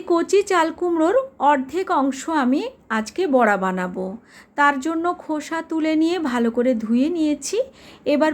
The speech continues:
পুরু পুরু পিস করে কেটে নিচ্ছি। প্রত্যেকটা পিসকে এভাবে কাট লাগিয়ে নিচ্ছি আর নিচ থেকে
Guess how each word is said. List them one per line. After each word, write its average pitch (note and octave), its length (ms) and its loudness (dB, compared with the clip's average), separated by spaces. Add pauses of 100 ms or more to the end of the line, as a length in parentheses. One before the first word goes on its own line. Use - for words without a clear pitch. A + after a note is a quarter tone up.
পুরু F4 280 2
পুরু G4 260 0
পিস D4+ 320 -4
করে E4+ 240 -6
কেটে B3+ 320 -2
নিচ্ছি। F#3 480 -6 (600)
প্রত্যেকটা A4 680 0
পিসকে E4+ 520 -4 (200)
এভাবে C4+ 460 -2
কাট C4+ 320 2
লাগিয়ে A#3+ 340 0
নিচ্ছি G#3 440 -2 (100)
আর D4+ 180 0
নিচ C#4 240 4 (120)
থেকে D4 220 -6